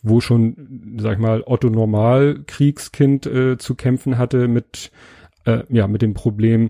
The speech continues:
dass die Eltern irgendwie im Krieg, äh, unter dem Krieg gelitten haben oder in diesem Fall eher Leid verbreitet haben.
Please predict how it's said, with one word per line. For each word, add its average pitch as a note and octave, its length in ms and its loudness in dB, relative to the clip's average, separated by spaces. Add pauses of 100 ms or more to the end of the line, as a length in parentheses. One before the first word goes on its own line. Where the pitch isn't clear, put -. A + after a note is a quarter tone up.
(520)
dass - 180 -2
die B2 140 -4
Eltern A#2 340 0
irgendwie A2+ 360 -2
im A2+ 160 -4
Krieg, - 560 -4
äh, A#2+ 160 -8
unter A#2 200 -2
dem A2 160 2
Krieg - 240 -2
gelitten B2 380 2
haben A#2+ 260 2
oder G#2 340 -2 (300)
in A#2+ 120 -6
diesem G#2+ 220 -2
Fall G#2+ 220 0
eher G#2 120 0
Leid G#2+ 220 0
verbreitet G#2+ 500 -4
haben. B2 260 0